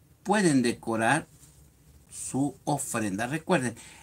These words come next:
esta opción es para que ustedes decoren su ofrenda o cualquier evento. A lo mejor dicen, "Bueno, tengo mi botella, pero quiero, la quiero para la boda, para los quince años, para celebrar el aniversario de bodas". Uy, qué bonito, ¿no?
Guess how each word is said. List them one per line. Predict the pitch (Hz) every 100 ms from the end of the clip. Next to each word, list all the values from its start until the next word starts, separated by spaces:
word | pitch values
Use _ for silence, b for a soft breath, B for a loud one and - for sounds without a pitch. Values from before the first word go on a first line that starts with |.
| -
esta | 262 262 254
opción | - - 165 180 -
es | 160
para | - 180 147
que | 135
ustedes | - 156 156
decoren | 143 151 156 175
su | 175 127
ofrenda | 120 - 160 185 180 180 -
o | 160 196 196
cualquier | - 151 147 - 165 165 190
evento. | 185 151 185 208 180
A | 131
lo | 139
mejor | 147 - 190
dicen, | 190 180 185 - B B -
"Bueno, | 269 262 180
tengo | 214 220
mi | 262 262
botella, | 190 175 226 247 165 -
pero | 151 151 -
quiero, | 190 196 202 240 247 b b b
la | 147 147
quiero | - 185 202 220
para | 175 151
la | 139 135
boda, | 147 156 117 -
para | 147 143
los | 143 127
quince | - 175 180 151 131
años, | 113 113 -
para | 160 165 165
celebrar | 175 165 165 165 180 208 220 - _ -
el | 147
aniversario | 139 143 135 135 131 - 147 143 165 185 180
de | 131
bodas". | 113 117 123 110 165
Uy, | 170
qué | 143 131
bonito, | 127 139 127 135 127
¿no? | - 147 247